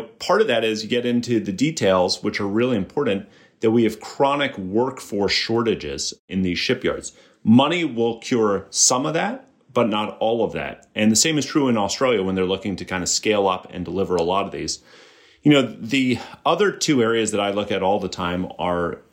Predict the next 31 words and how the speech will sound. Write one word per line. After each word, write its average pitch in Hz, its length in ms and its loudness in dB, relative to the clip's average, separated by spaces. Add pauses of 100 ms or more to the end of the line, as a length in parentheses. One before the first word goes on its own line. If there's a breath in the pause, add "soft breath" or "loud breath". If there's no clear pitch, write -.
export 101 500 -2
controls, - 720 -12
right? 95 240 -2
For 107 120 -4
a 98 40 2
long 120 240 2
time, 113 280 -2
we 98 160 0
have 101 340 -6 (320 soft breath)
hard 156 260 2
stops 123 440 -2
on 98 440 -2 (400 soft breath)
the 104 300 2
rules 120 400 2
and 127 80 0
regulations 101 800 -2
allowing 104 540 2
the 101 80 0
transfer 98 400 -4
of 90 180 -2
sensitive 95 460 -4
technology, 87 560 -4
because 110 320 0
during 139 180 0
the 135 60 -2
Cold 156 200 -2
War, 135 160 2
we 123 140 0
didn't 131 220 0
want 143 160 0
to 147 120 0